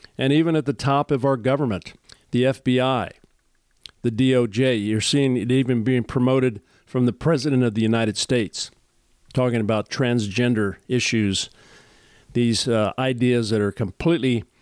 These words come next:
outside the realm of science and logic and common sense. Now, when we look at the natural world, there are some dualities. You see it in many, many different forms, male and female.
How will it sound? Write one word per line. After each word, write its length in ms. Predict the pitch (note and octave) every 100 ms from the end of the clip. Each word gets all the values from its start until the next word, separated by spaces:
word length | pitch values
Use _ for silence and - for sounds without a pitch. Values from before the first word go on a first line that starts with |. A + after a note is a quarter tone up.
| _ _ _
outside 680 | - C#3+ D3 - D3+ C#3+ C#3
the 80 | B2
realm 340 | A2+ C#3 C3+
of 140 | A#2 G2+
science 720 | - C3+ C3 D3 E3+ - - _ _ _ - _
and 200 | A2+ A2+
logic 480 | A#2 B2 B2 E3 -
and 180 | C3 B2
common 400 | - C3+ C3+ C3
sense. 680 | - G3 F3+ A#2+ - - - _ _ _ _
Now, 220 | C#3 D3 D3
when 140 | D3
we 100 | D3+
look 180 | F3 A3+
at 140 | G3+
the 80 | E3
natural 520 | D#3 E3 F3+ - E3
world, 300 | D#3 F#3 D3+
there 220 | C#3+ C#3 D#3+
are 440 | E3+ E3 D#3 A2 - _
some 360 | - - C#3 B2
dualities. 1080 | C3 D3+ D3 D3+ D3+ - C3 F#2+ - - - _ _ _ _ _ _ _ _ _ - _
You 180 | C3 B2+
see 240 | - D#3
it 120 | D3+
in 300 | A#2+ B2+ A#2+ -
many, 320 | A#2+ B2+ E3+
many 240 | D#3 D3 C3
different 320 | C3+ B2 A2
forms, 500 | C#3+ B2+ G2 F2 -
male 400 | A#2+ C#3 D#3 D#3
and 140 | C3+
female. 600 | - E3 D#3+ C#3 G2 E2+